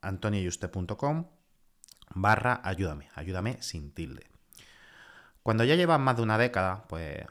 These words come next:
ayudando a personas a mejorar su físico, ya casi, mm, llegando a las dos décadas, la gente te llega con una idea de la estrategia de alimentación y entrenamiento sobre todo,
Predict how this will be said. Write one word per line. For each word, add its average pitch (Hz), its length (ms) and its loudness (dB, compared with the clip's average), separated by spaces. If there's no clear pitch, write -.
ayudando 85 500 -4
a 82 140 -4
personas 85 640 -4
a - 20 -8
mejorar 80 680 -6
su - 180 -6
físico, - 440 -4
ya 85 240 -4
casi, 82 560 -6
mm, 80 760 -6
llegando 92 480 -2
a 87 60 0
las 82 360 -4
dos 87 220 -4
décadas, 92 480 -4
la 101 180 2
gente 123 300 2
te 147 80 2
llega 120 240 4
con 104 140 2
una 101 140 2
idea 92 320 2
de 87 100 -4
la 82 80 -4
estrategia 92 760 -4
de 87 140 -6
alimentación 87 680 -2
y 90 40 -2
entrenamiento 82 500 -6
sobre 80 240 -6
todo, 87 360 -4